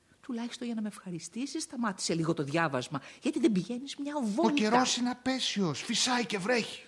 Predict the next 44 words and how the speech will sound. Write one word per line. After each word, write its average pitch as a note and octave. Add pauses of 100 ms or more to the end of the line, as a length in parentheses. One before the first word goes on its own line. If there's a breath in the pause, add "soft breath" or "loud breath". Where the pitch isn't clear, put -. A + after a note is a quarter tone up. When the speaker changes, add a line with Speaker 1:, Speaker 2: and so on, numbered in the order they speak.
(180 soft breath)
Speaker 1:
Κάθε E3+
μέρα B3
βρίσκεις G#3+
την F#3+
ίδια E3+
δικαιολογία F#3+
για B3
να A#3+
καθίσεις B3
μέσα. E3+
Speaker 2:
Ναι, G3
κάθε A#3+
μέρα A3
φυσάει D#3+
και E3
βρέχει. D3
Μήπως F3+
είναι F3+
ψέματα; G#3 (180)
Speaker 1:
Σήμερα E4
κλείνει G4+
ένας G4 (100)
μήνας C#4
που -
ήρθαμε C#3+
σε -
αυτή F3+
την E3
πόλη. C#3+
Και -
ούτε F4+
μια F4+
φορά D#4 (100)
δεν F#4
είχες D#4
την G#3+
περιέργεια F#3
να D#3
βγεις D3+
λίγο D3
έξω D3
και -
να B2
περπατήσεις. -